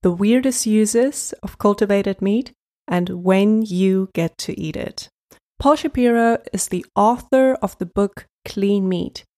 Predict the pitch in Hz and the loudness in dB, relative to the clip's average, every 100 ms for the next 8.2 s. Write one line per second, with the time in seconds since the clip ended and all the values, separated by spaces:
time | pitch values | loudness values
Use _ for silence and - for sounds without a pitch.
0 | _ - 220 240 220 208 202 185 185 220 | _ -2 0 2 2 4 2 2 2 2
1 | 247 - 180 - 190 196 208 180 185 180 | 0 -2 -4 -2 0 0 0 -2 0 2
2 | 180 175 - - 185 175 165 180 175 180 | 0 0 -4 0 2 2 2 0 2 0
3 | 190 - 185 175 175 - 175 165 165 170 | 0 0 0 2 0 -4 -2 0 0 0
4 | 185 - _ _ _ 214 214 214 208 196 | -4 -10 _ _ _ 2 2 2 0 2
5 | 202 202 220 - 208 202 190 175 170 - | 0 2 0 0 0 0 0 -2 -2 -2
6 | 175 185 185 - 180 196 220 233 175 175 | 0 0 0 -4 -6 -4 -4 -4 -4 -4
7 | 175 170 - - 185 170 180 175 180 175 | -4 -6 -8 -6 -6 -2 -2 -2 -2 0
8 | 170 175 | -2 -4